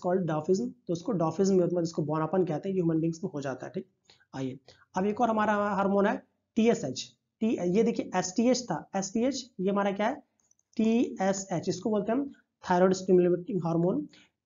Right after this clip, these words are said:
It stimulates the thyroid gland to secrete hormones, इसका बहुत ज़्यादा उपयोग नहीं है, ये thyroid ग्लैंड को स्टिमुलेट करता है, उसको ट्रिगर करता है कि वो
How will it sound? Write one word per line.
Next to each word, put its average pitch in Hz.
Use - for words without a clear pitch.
It 233
stimulates 214
the 214
thyroid 170
gland 190
to 196
secrete 202
hormones, 165
इसका -
बहुत 190
ज़्यादा 202
उपयोग 185
नहीं 180
है, 254
ये 180
thyroid 175
ग्लैंड 185
को 160
स्टिमुलेट 170
करता 160
है, 175
उसको 170
ट्रिगर 170
करता 156
है 160
कि 165
वो 226